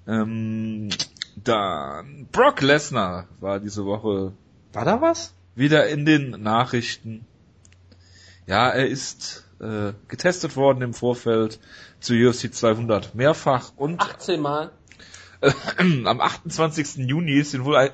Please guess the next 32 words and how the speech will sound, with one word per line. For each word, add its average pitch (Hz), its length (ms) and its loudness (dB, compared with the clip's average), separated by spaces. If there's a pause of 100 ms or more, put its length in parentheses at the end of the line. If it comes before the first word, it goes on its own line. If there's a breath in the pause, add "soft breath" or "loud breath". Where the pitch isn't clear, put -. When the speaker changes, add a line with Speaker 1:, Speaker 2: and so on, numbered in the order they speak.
(140)
Speaker 1:
ihm 139 300 -8
wohl 135 160 0
ein 139 120 0
kleines 175 380 -6
Malheur 127 360 6
passiert. 117 540 0 (460 loud breath)
Er 113 80 0
ist 147 140 4
nämlich 123 180 -2
Speaker 2:
Potenziell, 117 400 -2
potenziell. - 640 -14
Bitte. 127 140 -2
Speaker 1:
durch 151 280 2
den 135 160 0
Test 127 360 0
offiziell 120 840 4 (380 soft breath)
durchgerasselt. 123 800 0 (1000 soft breath)
Nix 127 300 -8
potenziell. 131 800 0 (440)
Speaker 2:
Ach 202 80 -6
so. - 280 0 (220)
Speaker 1:
Geh 160 120 2
mal 208 140 8
davon 160 220 4
aus, 139 140 4
dass 135 160 0
die 127 100 -2
B-Probe 120 460 0
auch 131 180 4
positiv 127 440 0
sein 110 300 2
wird. 110 320 0